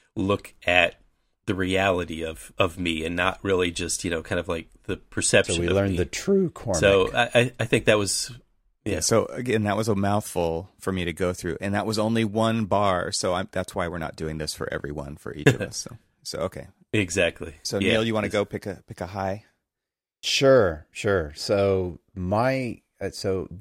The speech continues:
Speaker 2: the three highest ones, actually two, I also scored in the seventies on two of 'em, uh, aesthetic and political, and then actually cl-, followed closely by individualistic,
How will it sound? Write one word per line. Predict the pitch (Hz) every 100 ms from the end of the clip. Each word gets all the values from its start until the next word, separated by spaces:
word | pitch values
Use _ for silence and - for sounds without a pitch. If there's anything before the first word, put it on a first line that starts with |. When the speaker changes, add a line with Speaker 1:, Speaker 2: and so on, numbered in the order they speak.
| - -
Speaker 2:
the | 101
three | - 170 175
highest | 120 120 113 87 -
ones, | 92 85 78 76
actually | 107 - 95
two, | - - 143 120
I | 104 113
also | 110 107 95
scored | 85 - 90 85
in | 85
the | 82
seventies | 80 - 90 82 80 78 78
on | 80 82
two | - 90
of | 80
'em, | 78 76 -
uh, | - 78 78
aesthetic | - - 90 85 82 -
and | 80 73
political, | - 82 90 90 - 71 85 - _ _ _ _ -
and | 85 85
then | 82
actually | 82 82 - 82 78 -
cl-, | - 92 -
followed | 101 104 95
closely | - 95 90 - 85
by | 76 82 78
individualistic, | 90 87 76 82 76 - 80 80 98 - - - -